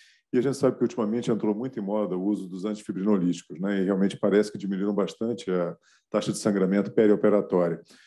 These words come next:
Num caso como esse, um paciente que tem um stent em torno de seis meses, dupla antiagregante, a cirurgia, pelo que já foi explicado aqui pelos,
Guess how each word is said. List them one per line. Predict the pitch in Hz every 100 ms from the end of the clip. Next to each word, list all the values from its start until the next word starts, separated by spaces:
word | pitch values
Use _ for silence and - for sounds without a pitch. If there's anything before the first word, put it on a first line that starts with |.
| _ _ _ _
Num | 147 160
caso | 160 160 160
como | 156 135 113
esse, | 92 85 -
um | 95
paciente | 110 104 113 110 117 -
que | 107
tem | 120
um | 117
stent | 104 - 113 110 -
em | 104
torno | - 123 120 101
de | 98
seis | - 107 98
meses, | 92 104 107 101 104 - _ _ _
dupla | - 117 120
antiagregante, | 98 107 98 92 113 104
a |
cirurgia, | - 113 101 87 113 110
pelo | - 101
que | 92
já | 90 98
foi | 113
explicado | 101 - 95 92 92
aqui | 92 101
pelos, | 101 92 85 -